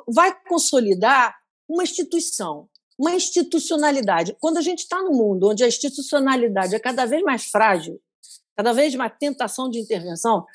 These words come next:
você tem o Bolsonaro fazendo intervenção na P F, na P G R, não sei o quê, mas você pode ter um presidente que acha que é economista e fazer uma intervenção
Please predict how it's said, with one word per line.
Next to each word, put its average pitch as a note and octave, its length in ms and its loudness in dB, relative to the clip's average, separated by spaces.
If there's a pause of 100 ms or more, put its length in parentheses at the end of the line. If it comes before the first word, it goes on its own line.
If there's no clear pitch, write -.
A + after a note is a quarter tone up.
(280)
você A#3 120 4
tem D4+ 140 6
o D#4+ 80 6
Bolsonaro C4+ 840 4
fazendo C4 320 -2
intervenção A#3+ 560 -4
na A#3+ 140 -2
P - 100 -4
F, G#3+ 480 2
na F#3+ 140 -4
P F#3+ 180 -2
G E3+ 140 -2
R, A3 340 4
não A3 120 -2
sei A#3+ 140 -4
o - 20 -10
quê, - 100 -4
mas - 140 -2
você A#4 120 4
pode F4+ 220 4
ter D#4+ 80 0
um D4+ 80 0
presidente C4 720 2
que F4+ 80 -2
acha - 220 -2
que B3+ 100 -2
é - 20 2
economista C#4 600 0
e - 20 -8
fazer C#4+ 260 0
uma D#4 140 0
intervenção D4 720 -2